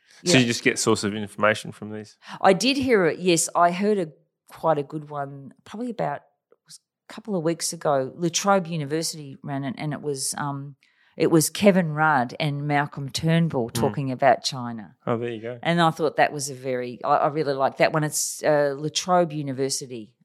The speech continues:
Speaker 2: Um,
Speaker 1: Okay.
Speaker 2: and they, they had a webinar, but they put it into a, a
Speaker 1: Oh, yeah,
Speaker 2: podcast.
Speaker 1: nice.
Speaker 2: Yeah, so
Speaker 1: Beautiful.
Speaker 2: that was,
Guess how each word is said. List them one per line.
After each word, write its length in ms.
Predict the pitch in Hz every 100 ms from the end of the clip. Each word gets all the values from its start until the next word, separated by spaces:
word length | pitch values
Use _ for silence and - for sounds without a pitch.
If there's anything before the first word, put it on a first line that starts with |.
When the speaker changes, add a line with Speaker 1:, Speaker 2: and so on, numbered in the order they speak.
| -
Speaker 2:
Um, 140 | 127
Speaker 1:
Okay. 180 | 127 233
Speaker 2:
and 180 | 98 165
they, 180 | 151 139 -
they 140 | 165
had 140 | 196
a 40 | 185
webinar, 380 | 156 151 139 127
but 140 | 135
they 80 | 135
put 200 | - 156
it 60 |
into 300 | 135 127 135
a, 80 | 127 127 _
a 60 | -
Speaker 1:
Oh, 140 | 117
yeah, 140 | 113 113
Speaker 2:
podcast. 40 |
Speaker 1:
nice. 380 | 131 127 - - _ -
Speaker 2:
Yeah, 160 | 190
so 140 | 190 214
Speaker 1:
Beautiful. 20 |
Speaker 2:
that 140 | 202
was, 320 | 165 151 -